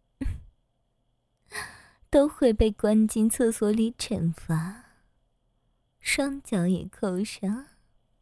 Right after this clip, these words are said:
<laughs> 我就喜欢这样的姿势，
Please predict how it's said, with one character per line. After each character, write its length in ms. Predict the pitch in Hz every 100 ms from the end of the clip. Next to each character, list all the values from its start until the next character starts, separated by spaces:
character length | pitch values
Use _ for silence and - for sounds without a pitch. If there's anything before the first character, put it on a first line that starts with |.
| _ _ - - _ _ _ - - - - - _ _ _
<laughs> 560 | - - - - _ -
我 120 | 277
就 180 | 262 285
喜 220 | 277 -
欢 260 | 208 214 214
这 140 | 214 233
样 200 | 214 202
的 120 | 190
姿 300 | - 208 233
势， 400 | - - 160